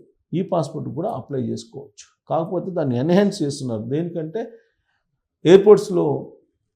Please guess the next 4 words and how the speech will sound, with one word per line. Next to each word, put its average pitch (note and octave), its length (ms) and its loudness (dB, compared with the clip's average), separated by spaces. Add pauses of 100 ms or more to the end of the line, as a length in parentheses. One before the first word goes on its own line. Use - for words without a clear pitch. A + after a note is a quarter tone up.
మీకు D3 240 -2
లేట్ C#3 300 0
కాకుండా. G#2+ 440 -8 (640)
అందుకే C3+ 380 -2